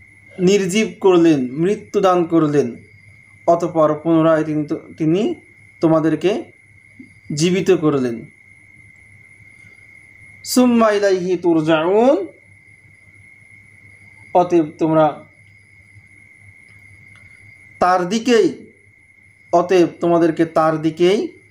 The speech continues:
প্রত্যাবর্তন করতে হবে।" সম্মানিত উপস্থিতি, আজকের মতো আলোচনা এখানেই ইতি করছি। একটি কথা নিয়মিতভাবে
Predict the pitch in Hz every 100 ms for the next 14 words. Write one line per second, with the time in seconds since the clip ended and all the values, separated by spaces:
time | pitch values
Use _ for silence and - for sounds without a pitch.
0 | _ 165 160 - 151 151 151 185 233 359
1 | _ _ - 160 - 135 135 - 151 -
2 | _ _ _ _ _ _ _ - _ -
3 | 175 160 151 143 151 147 143 - 147 139
4 | - - _ _ _ _ _ - - -
5 | - - - - - - - - 175 180
6 | - 185 165 160 160 156 151 170 160 143
7 | - - _ - - - - - - -
8 | _ - _ - - _ 170 180 180 180
9 | 185 185 180 - 190 202 - - - _
10 | _ _ - - _ - _ _ _ -
11 | - - - - 196 196 202 185 180 170
12 | 165 160 165 165 170 156 151 -